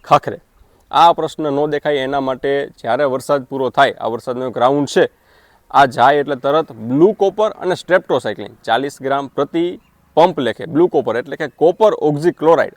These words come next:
અને એની સાથે સ્ટ્રેપ્ટોમાઇસિન સલ્ફેટ દોઢથી બે ગ્રામ પ્રતિ પંપ, આનો જો એક સરસ છંટકાવ લઈ લેવામાં આવે, તો કપાસના પાકમાં ધાબામાં અને ખાખરવાના પ્રશ્નમાં, પીળો પડવાના પ્રશ્નમાં ખૂબ સરસ રિઝલ્ટ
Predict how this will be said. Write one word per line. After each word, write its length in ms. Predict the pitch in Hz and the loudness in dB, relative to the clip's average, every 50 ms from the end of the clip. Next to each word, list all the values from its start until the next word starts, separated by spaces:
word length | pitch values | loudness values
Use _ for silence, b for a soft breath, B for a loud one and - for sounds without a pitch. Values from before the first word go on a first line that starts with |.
| _ | _
અને 180 | - 127 131 127 | -12 -10 -8 -8
એની 140 | 139 156 151 | -8 -8 -10
સાથે 380 | - - 135 - - 151 147 | -8 -8 -10 -8 -6 -8 -8
સ્ટ્રેપ્ટોમાઇસિન 800 | 139 - _ - 143 151 _ - 180 151 135 127 127 - 143 131 | -8 -8 _ -6 -6 -6 _ -4 -2 -2 -2 -2 -4 -4 -6 -8
સલ્ફેટ 440 | 110 - 160 170 - - 135 107 _ _ b b b b b b b | -4 0 0 0 0 -2 -10 -12 _ _ b b b b b b b
દોઢથી 640 | 127 127 139 156 175 170 202 185 - 190 180 185 180 | 2 4 6 6 8 6 4 2 2 -4 -4 -4 -4
બે 300 | 139 120 131 156 170 165 | -6 -4 -2 0 0 0
ગ્રામ 320 | 139 147 147 143 147 151 | 0 0 0 0 -2 -2
પ્રતિ 320 | 139 - 160 185 185 180 | -4 -4 -4 0 0 -2
પંપ, 240 | 127 - - 101 - _ _ - | -2 -2 -6 -10 -10 _ _ -10
આનો 300 | 113 113 135 160 185 190 | -4 -2 0 0 0 0
જો 160 | 175 180 175 | 0 0 -2
એક 80 | 170 - | -2 -2
સરસ 220 | - 147 165 190 - _ - - | -2 0 0 0 0 _ -8 -10
છંટકાવ 280 | 151 135 - 160 147 | -10 -6 -2 -2 0
લઈ 140 | 135 131 131 | 0 0 -2
લેવામાં 380 | 135 135 135 127 123 117 113 123 | 0 0 0 0 0 0 0 -2
આવે, 120 | 120 - - b b b b b b b b | -2 -2 -4 b b b b b b b b
તો 60 | - 135 | -12 -12
કપાસના 560 | _ - 120 - - 151 156 151 - 160 139 | _ -8 -8 0 2 2 2 2 2 -2 -2
પાકમાં 440 | 127 - 135 139 - - 143 135 117 - | 2 2 0 0 0 -4 -4 -4 -4 -4
ધાબામાં 560 | - 110 120 131 143 160 170 175 185 196 180 _ _ | -2 0 2 4 4 4 4 4 0 -4 -6 _ _
અને 140 | - 143 131 | -12 -12 -12
ખાખરવાના 760 | _ - - 135 151 - - 156 156 151 156 156 151 151 143 | _ -6 -6 -6 -6 -4 -6 -6 -4 -4 -4 -4 -4 -6 -8
પ્રશ્નમાં, 480 | - - 143 - - 143 139 139 135 - | -6 -8 -10 -8 -8 -10 -8 -8 -8 -6
પીળો 240 | 131 139 165 180 | -4 0 0 0
પડવાના 380 | 147 - 147 147 147 147 143 139 | 0 0 -2 -2 -2 -4 -4 -6
પ્રશ્નમાં 580 | 117 131 127 - 139 135 135 135 139 139 - - _ _ | -8 -10 -10 -10 -10 -10 -8 -6 -6 -6 -8 -10 _ _
ખૂબ 260 | - - 202 233 202 | -2 0 0 0 0
સરસ 440 | 185 - 156 143 156 160 170 - - | -2 -4 -2 0 0 0 0 -2 -6
રિઝલ્ટ 400 | 123 131 139 147 156 160 170 - | -4 -2 2 4 2 2 2 -2